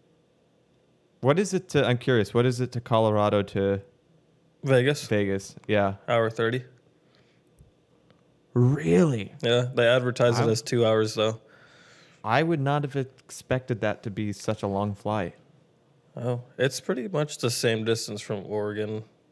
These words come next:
Speaker 2: Oregon to Vegas as Vegas is to Colorado.
Speaker 1: Oh.
Speaker 2: It's pretty similar.
Speaker 1: Okay, well, then that's not that bad then.
Speaker 2: Yeah.
Speaker 1: See,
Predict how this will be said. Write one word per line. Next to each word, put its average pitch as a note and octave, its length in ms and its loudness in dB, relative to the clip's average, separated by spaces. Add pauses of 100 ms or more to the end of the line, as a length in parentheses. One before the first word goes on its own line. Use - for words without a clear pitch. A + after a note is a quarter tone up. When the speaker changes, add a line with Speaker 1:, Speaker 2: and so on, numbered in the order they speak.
(600)
Speaker 2:
Oregon A#2 360 2
to A2 60 -2
Vegas A#2 420 2
as G#2+ 140 -4
Vegas A2+ 380 0
is G#2+ 140 -4
to - 80 -16
Colorado. G#2 580 -2 (800)
Speaker 1:
Oh. G2+ 280 -4 (100)
Speaker 2:
It's - 180 -8
pretty A#2+ 220 -6
similar. G#2 480 -4 (1040)
Speaker 1:
Okay, F#3 320 -6
well, F#2+ 140 -4
then G#2 140 -8
that's G#2+ 240 -6
not D2+ 180 -12
that D#2+ 180 -10
bad - 300 -12
then. E2+ 240 -12 (1120)
Speaker 2:
Yeah. - 220 -12 (2750)
Speaker 1:
See, A2+ 280 -2